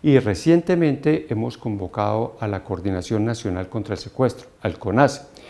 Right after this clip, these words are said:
en donde hemos tomado unas decisiones muy importantes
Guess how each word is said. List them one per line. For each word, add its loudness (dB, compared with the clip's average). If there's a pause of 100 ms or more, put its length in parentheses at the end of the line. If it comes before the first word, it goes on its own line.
(280)
en 2
donde 2
hemos -2
tomado 6
unas 4
decisiones 0 (380)
muy 6
importantes 0